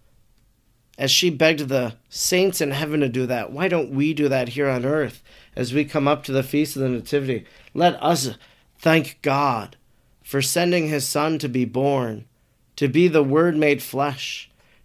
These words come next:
to be our Savior and Redeemer. We also heard today that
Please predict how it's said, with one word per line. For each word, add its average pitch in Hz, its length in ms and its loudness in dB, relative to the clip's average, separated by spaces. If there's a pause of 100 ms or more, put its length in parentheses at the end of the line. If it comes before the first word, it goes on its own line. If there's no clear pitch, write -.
to 139 120 -2
be 156 520 2
our 127 180 0
Savior 135 800 -2 (240)
and 131 480 0
Redeemer. 123 760 0 (1400)
We 165 140 8
also 220 320 8
heard 196 160 6
today 196 300 6
that 165 340 4